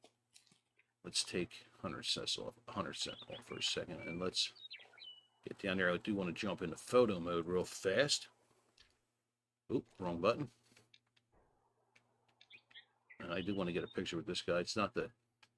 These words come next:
gonna be the best picture here, but let's just take it. Okay. And let's claim this guy.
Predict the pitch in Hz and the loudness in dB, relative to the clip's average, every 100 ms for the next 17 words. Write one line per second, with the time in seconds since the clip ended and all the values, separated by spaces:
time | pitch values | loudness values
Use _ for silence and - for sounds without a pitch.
0 | _ _ _ _ _ _ _ _ _ _ | _ _ _ _ _ _ _ _ _ _
1 | _ _ _ _ 82 80 82 - - 82 | _ _ _ _ -8 -4 -4 -4 -4 -4
2 | - 82 - 76 82 80 78 64 - _ | -4 -8 -8 -6 -4 -2 -2 -6 -8 _
3 | - - - - - - 117 180 165 - | -10 -8 -4 -2 -2 0 2 4 2 -2
4 | - 90 - - _ _ _ _ _ _ | 4 4 4 -6 _ _ _ _ _ _
5 | _ _ _ _ _ _ _ _ _ _ | _ _ _ _ _ _ _ _ _ _
6 | _ _ _ _ - 92 - - - - | _ _ _ _ 10 10 10 -4 -20 -20
7 | - - - - - - - - - - | -20 -20 -20 -20 -20 -20 -20 -20 -20 -20
8 | - - _ - _ - - - - 196 | -20 -20 _ -20 _ -16 -16 -6 0 2
9 | - - _ _ - _ _ _ _ _ | 0 -8 _ _ -20 _ _ _ _ _
10 | _ _ _ - 82 104 123 - 120 98 | _ _ _ -10 2 4 4 4 4 4
11 | 92 - 90 82 | 2 2 2 2